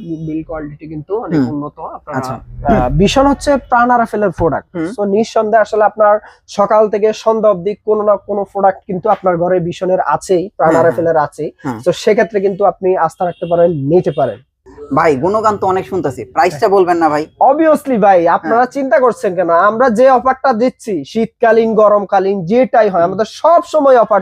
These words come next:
Speaker 1: থাকে, অফারে অফার ভাই।
Speaker 2: কি অফার এটাতে ভাই?
Speaker 1: একদম, এটা ছয়ত্রিশ হাজার পাঁচশো টাকার ফ্রিজ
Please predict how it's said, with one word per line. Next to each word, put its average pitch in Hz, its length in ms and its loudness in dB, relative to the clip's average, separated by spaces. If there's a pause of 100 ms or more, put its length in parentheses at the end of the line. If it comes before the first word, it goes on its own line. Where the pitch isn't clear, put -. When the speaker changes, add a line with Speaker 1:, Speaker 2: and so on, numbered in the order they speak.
Speaker 1:
থাকে, 151 200 -12
অফারে 233 540 2
অফার 233 420 2
ভাই। 139 160 -4 (100)
Speaker 2:
কি 262 180 -6
অফার 226 240 -2
এটাতে 156 260 -8
ভাই? 131 120 -2
Speaker 1:
একদম, 214 460 2
এটা 220 220 0
ছয়ত্রিশ 262 420 -2
হাজার 262 240 2
পাঁচশো 254 320 0
টাকার 247 220 2
ফ্রিজ 247 260 -6